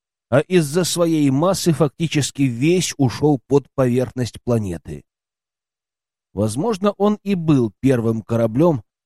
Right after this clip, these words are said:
нашедшим здесь своё последнее пристанище. Остальные попали на свалку уже потом. "Ночник" — так прозвали меня за ночные похождения местные.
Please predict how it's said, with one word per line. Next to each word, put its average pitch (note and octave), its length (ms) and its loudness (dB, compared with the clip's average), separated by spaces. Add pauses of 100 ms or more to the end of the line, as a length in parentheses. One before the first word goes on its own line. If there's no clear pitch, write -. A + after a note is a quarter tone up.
(240)
нашедшим F3+ 640 2
здесь C#3 400 -2
своё C#3+ 340 0
последнее A#2+ 680 -2
пристанище. E2 960 -6 (400)
Остальные G3+ 640 0
попали F#3 400 0
на D#3 160 0
свалку C#3+ 540 0
уже B2 280 2
потом. G#2 680 -4 (1500)
"Ночник" — D#3+ 680 -2 (120)
так G3 200 0
прозвали E3+ 540 2
меня C3+ 260 2
за B2 140 0
ночные C3+ 460 -2
похождения A#2+ 720 -2
местные. F#2 680 -4